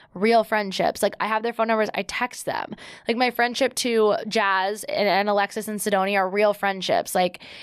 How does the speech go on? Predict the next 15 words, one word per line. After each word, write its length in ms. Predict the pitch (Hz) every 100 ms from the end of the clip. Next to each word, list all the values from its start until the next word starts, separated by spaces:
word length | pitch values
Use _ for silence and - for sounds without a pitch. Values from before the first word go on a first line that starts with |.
| -
you 80 | 240
know, 80 | 247
these 200 | 247 -
people, 220 | 277 233
like, 160 | 214 -
I'm 220 | - 214 214
trying 120 | 220
to 60 |
think 160 | 202 185
of 80 | 185
who 140 | 196
else, 280 | 78 65 -
like, 160 | 208 190
that 120 | 180
I, 200 | -